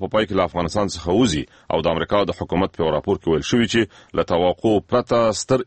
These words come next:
اداري فساد او د پیسو د بې ځایه لګښتونو له امله د افغانستان د بیا رغونې لګښت له دوهم جنګ وروسته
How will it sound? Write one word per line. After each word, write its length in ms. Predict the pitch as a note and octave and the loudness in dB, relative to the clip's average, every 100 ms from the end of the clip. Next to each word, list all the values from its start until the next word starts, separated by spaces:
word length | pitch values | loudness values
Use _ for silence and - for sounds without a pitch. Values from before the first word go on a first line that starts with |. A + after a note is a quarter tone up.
| F#2 | -4
اداري 240 | E2 F#2+ A#2+ | -2 -2 -2
فساد 300 | G#2 A2+ A2+ _ _ - | -2 0 -2 _ _ -4
او 60 | E2+ D#2 | -2 -2
د 100 | - | -2
پیسو 320 | E2+ - A2+ | -4 0 0
د 80 | F#2 E2 | 2 0
بې 100 | D#2 F2+ | 0 2
ځایه 260 | F#2 F2+ E2 | 2 2 -2
لګښتونو 440 | C#2 D#2 - C3+ E2 | -6 -6 0 0 0
له 100 | C#2+ | -2
امله 220 | D2 C#2 - _ - | -2 -4 -8 _ -4
د 60 | E2 | -4
افغانستان 520 | - E2 D#2 G2 F2 | -2 -4 -2 -2 -2
د 80 | D2+ | 0
بیا 100 | D#2+ | 0
رغونې 320 | D2 D2 E2 C#2+ | 0 -2 -2 -2
لګښت 300 | C#2 F2 B2+ _ - _ F2+ | 0 0 0 _ -20 _ -2
له 60 | F2+ | 0
دوهم 280 | F2 B2 A2 | 0 0 0
جنګ 120 | G#2 G2 | 0 0
وروسته 380 | A2 D3 - F#2 | 2 0 0 -2